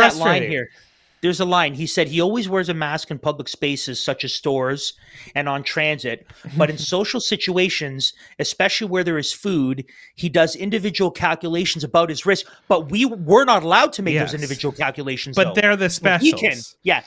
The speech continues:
Speaker 1: he
Speaker 2: Yeah.
Speaker 1: can make the indiv-, he can say,
Speaker 2: The
Speaker 1: "Let me
Speaker 2: me-,
Speaker 1: choose whether or not I take the risk."
Speaker 2: the mass
Speaker 1: But I couldn't
Speaker 2: media
Speaker 1: make that decision.
Speaker 2: and the mass media and Justin Trudeau get to make those
Speaker 1: Yeah.
Speaker 2: decisions when they're
Speaker 1: So
Speaker 2: on a
Speaker 1: evil.
Speaker 2: plane with the, with the
Speaker 1: Yeah.
Speaker 2: elderly Pope. You know,
Speaker 1: Mm-hmm.
Speaker 2: it's, it's all the specials who get to make these decisions.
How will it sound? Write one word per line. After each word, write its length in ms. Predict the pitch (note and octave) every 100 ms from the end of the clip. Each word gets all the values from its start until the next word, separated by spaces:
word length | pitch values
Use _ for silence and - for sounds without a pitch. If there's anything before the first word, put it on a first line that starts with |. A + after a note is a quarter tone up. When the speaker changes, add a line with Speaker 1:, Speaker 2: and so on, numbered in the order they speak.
| -
Speaker 1:
he 180 | - C4
Speaker 2:
Yeah. 120 | C#4+
Speaker 1:
can 100 | D#3+
make 160 | C#4+ -
the 140 | A#3
indiv-, 160 | A3 G3 - -
he 140 | C4+
can 180 | D4 D#4
say, 400 | - G#3+ G3 F#3 _ -
Speaker 2:
The 120 | F3
Speaker 1:
"Let 140 | G3
me 160 | F#3+ G3+
Speaker 2:
me-, 40 |
Speaker 1:
choose 300 | - G#3+ G#3+
whether 240 | G3 F#3 F#3+
or 60 |
not 180 | F3+ E3+
I 80 | E3
take 240 | E3 E3+
the 80 | E3
risk." 240 | E3 G3+ F#3
Speaker 2:
the 60 |
mass 260 | F#3+ G3 G#3
Speaker 1:
But 140 | D#3
I 60 | C#3+
couldn't 140 | G3
Speaker 2:
media 180 | G#3 G3+
Speaker 1:
make 160 | G3+ -
that 180 | D3 -
decision. 560 | D3 D#3+ C#3+ F3 A#3+ -
Speaker 2:
and 120 | - A3+
the 80 | G#3
mass 320 | G3+ A3+ -
media 340 | G3+ G3 G3+ F#3
and 100 | E3+
Justin 400 | F3 F3 - E3+
Trudeau 380 | F3+ F#3+ A3
get 220 | A#3 G3 F3
to 100 | E3+
make 240 | E3 E3
those 240 | E3+ D#3+
Speaker 1:
Yeah. 120 | D3 D3+
Speaker 2:
decisions 480 | - E3+ E3+ F3
when 160 | D#3 E3+
they're 160 | E3 E3
Speaker 1:
So 80 |
Speaker 2:
on 120 | D#3+ -
a 40 |
Speaker 1:
evil. 140 | G3+
Speaker 2:
plane 360 | F#3+ F#3 F3+ F3+
with 220 | F3 E3+
the, 180 | G3 F3+
with 180 | E3+ E3+
the 80 | F3+
Speaker 1:
Yeah. 100 | E3
Speaker 2:
elderly 440 | E3+ F3 F3 E3+
Pope. 460 | E3+ D#3+ D#3 - _ - - _
You 100 | G3+
know, 220 | G3+ G3+
Speaker 1:
Mm-hmm. 100 | -
Speaker 2:
it's, 220 | G#3+ - -
it's 160 | F#3
all 180 | A3 B3+
the 120 | C#4
specials 600 | - - B3 - G#3 F3
who 60 | F#3+
get 280 | E3+ F#3 F3+
to 80 |
make 240 | F3+ F3+ F3
these 260 | G3 F#3
decisions. 920 | E3+ E3+ E3+ C3 A#2+ A2 - F#3+ -